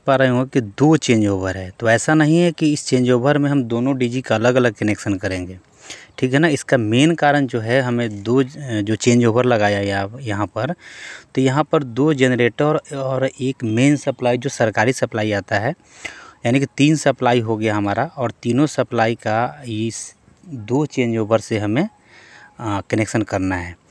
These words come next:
ठीक है। और इ-, ऐसा भी कनेक्शन हमें नहीं करना है कि कोई भी चेंज ओवर नीचे है या फिर कोई ऊपर है तो इसमें शॉर्ट सर्किट हो जाए,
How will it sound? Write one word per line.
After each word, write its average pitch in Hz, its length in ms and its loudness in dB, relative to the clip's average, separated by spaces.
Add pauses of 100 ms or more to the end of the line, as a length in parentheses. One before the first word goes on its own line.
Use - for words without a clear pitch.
(300)
ठीक 123 200 -2
है। 180 140 2 (400)
और 104 340 0 (380)
इ-, 127 220 -2
ऐसा 123 260 -2
भी 143 120 0
कनेक्शन 139 400 2
हमें 147 160 4
नहीं 135 180 4
करना 135 320 2
है 135 180 0
कि 135 140 -4
कोई 131 240 2
भी 131 100 2
चेंज 127 280 0
ओवर 123 180 0
नीचे 120 360 0
है 139 240 0
या 120 140 0
फिर 113 160 -2
कोई 113 160 -2
ऊपर 117 340 0
है 123 120 -2
तो 131 100 -6
इसमें 117 160 -4
शॉर्ट 110 300 -4
सर्किट - 420 -6
हो 107 160 -8
जाए, 117 240 -4